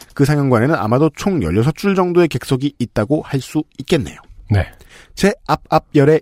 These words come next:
Speaker 1: 이십 대로 추정되는 남자 한 명, 제 뒷뒷열에 이십 대로 추정되는 여자 한 명, 그리고 맨 뒷열에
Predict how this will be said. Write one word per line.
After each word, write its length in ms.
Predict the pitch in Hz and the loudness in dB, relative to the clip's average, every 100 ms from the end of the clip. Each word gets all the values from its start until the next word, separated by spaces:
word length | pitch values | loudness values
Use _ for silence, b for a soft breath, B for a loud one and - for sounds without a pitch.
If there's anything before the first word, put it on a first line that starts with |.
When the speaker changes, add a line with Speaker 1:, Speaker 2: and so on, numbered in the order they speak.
| - | -2
Speaker 1:
이십 240 | 156 - | -10 -8
대로 160 | - 165 | -2 -2
추정되는 540 | - 160 156 160 160 | -2 -2 2 2 0
남자 340 | 117 139 175 190 | -2 -2 2 0
한 120 | 175 | 2
명, 240 | 151 80 - _ | 0 0 -8 _
제 240 | - 117 95 - | -2 -2 -2 -2
뒷뒷열에 720 | 185 - 180 - 147 147 165 B B | -4 -2 -6 -2 2 4 2 B B
이십 220 | 147 - | -4 -2
대로 160 | 170 156 | 0 0
추정되는 560 | - 160 139 143 156 | 0 0 2 0 0
여자 280 | 104 110 180 | -2 0 0
한 100 | 180 | 0
명, 240 | 190 117 65 _ b b b | 0 -2 -4 _ b b b
그리고 320 | 143 147 156 | 0 4 2
맨 340 | 113 165 220 | 2 0 0
뒷열에 460 | 180 160 190 143 73 | -4 -2 0 0 -2